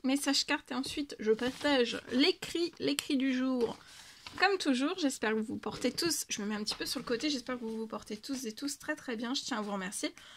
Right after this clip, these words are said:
pour toute votre présence, participation sur la chaîne, peu importe quelle qu'elle soit. Merci, merci, merci, merci. Et on y va, c'est parti. Donc message carte, je vais zoomer sur la situation au niveau de l'habitat.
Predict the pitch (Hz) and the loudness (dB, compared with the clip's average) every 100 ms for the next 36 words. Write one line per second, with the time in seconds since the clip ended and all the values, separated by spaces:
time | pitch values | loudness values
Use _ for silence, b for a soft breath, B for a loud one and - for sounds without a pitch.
0 | B B B 190 208 349 254 233 - 214 | B B B -10 -6 -2 2 0 0 -2
1 | 185 220 - - - _ - - - 294 | 0 -2 -2 -6 -12 _ 0 0 0 -2
2 | - 277 247 233 233 311 240 190 196 - | 0 -2 0 -2 0 -2 0 0 0 2
3 | 285 - 254 202 - - - - 247 240 | 2 2 -4 -4 -6 -8 -10 -6 -6 -6
4 | 214 220 - - 302 220 - 226 208 220 | -8 -6 -4 -4 -4 -8 -8 -8 -8 -8
5 | - 190 202 - 190 190 - 453 - _ | -8 -8 -8 -10 -8 -10 -8 -10 -10 _
6 | _ _ - 302 277 214 208 - _ - | _ _ -4 0 2 0 -2 -6 _ -12
7 | - - 254 - - 370 - _ B B | -8 -4 -4 -6 -8 -8 -10 _ B B
8 | B B - 254 269 320 - 269 - - | B B -4 0 2 2 2 0 0 4
9 | 226 302 - 427 302 247 269 269 277 285 | 4 4 0 -2 0 2 4 4 6 6
10 | 285 285 247 247 - 285 - 254 254 302 | 4 2 0 0 -2 -2 0 0 2 2
11 | 254 233 220 247 240 240 214 - | 2 2 2 2 0 -2 -8 -10